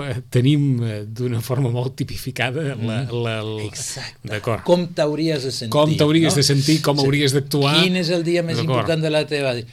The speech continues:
Speaker 2: «El dia que va
Speaker 1: Tal,
Speaker 2: néixer el
Speaker 1: tal,
Speaker 2: meu
Speaker 1: tal,
Speaker 2: fill».
Speaker 1: tal, tal.
Speaker 2: No, perquè és que té
Speaker 1: Clar.
Speaker 2: que ser això, no
Speaker 1: D'acord,
Speaker 2: pot ser
Speaker 1: d'acord,
Speaker 2: una
Speaker 1: d'acord.
Speaker 2: altra
Speaker 1: De la
Speaker 2: cosa.
Speaker 1: mateixa manera que ten-, que tenim tipificat que en un enterrament, mm,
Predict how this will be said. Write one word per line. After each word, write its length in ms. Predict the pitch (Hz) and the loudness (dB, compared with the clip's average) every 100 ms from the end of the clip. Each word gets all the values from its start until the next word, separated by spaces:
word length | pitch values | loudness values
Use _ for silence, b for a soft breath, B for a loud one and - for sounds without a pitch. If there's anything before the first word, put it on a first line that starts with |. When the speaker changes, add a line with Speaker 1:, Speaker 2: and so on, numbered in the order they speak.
| B | B
Speaker 2:
«El 280 | 123 113 110 | -6 -4 -4
dia 280 | 110 113 120 | -2 0 0
que 120 | 120 | 0
va 120 | 117 | 0
Speaker 1:
Tal, 40 | 117 | 0
Speaker 2:
néixer 320 | 117 120 123 | 0 0 2
el 40 | 135 | 2
Speaker 1:
tal, 100 | 123 | 0
Speaker 2:
meu 100 | 117 | 0
Speaker 1:
tal, 120 | 123 | -2
Speaker 2:
fill». 60 | 120 | -2
Speaker 1:
tal, 160 | 123 | -4
tal. 160 | 110 101 98 | -6 -10 -10
Speaker 2:
No, 180 | 135 170 | -10 -10
perquè 240 | - 98 - | -10 -10 -10
és 120 | - | -10
que 100 | 113 | -12
té 40 | 110 | -10
Speaker 1:
Clar. 100 | 104 | -8
Speaker 2:
que 60 | 110 | -6
ser 140 | 127 | -6
això, 120 | - | -6
no 60 | 110 | -2
Speaker 1:
D'acord, 300 | 110 135 160 | 0 2 2
Speaker 2:
pot 20 | |
ser 60 | 127 | 0
Speaker 1:
d'acord, 140 | 135 | 0
Speaker 2:
una 80 | 135 | 2
Speaker 1:
d'acord. 140 | 143 | 2
Speaker 2:
altra 20 | 120 | 0
Speaker 1:
De 0 | |
la 60 | |
Speaker 2:
cosa. 120 | 107 | -4
Speaker 1:
mateixa 200 | 117 131 | -2 0
manera 180 | 139 143 | 2 2
que 80 | 139 | 0
ten-, 280 | 135 135 120 | 0 -2 -2
que 80 | 123 | -2
tenim 240 | 131 135 | 0 2
tipificat 540 | 131 135 120 131 147 156 | 2 0 0 0 0 0
que 100 | 135 | 0
en 60 | |
un 120 | 135 | 0
enterrament, 720 | 131 135 123 131 147 160 165 160 | 0 0 -2 0 0 -2 -4 -4
mm, 320 | 117 117 | -2 0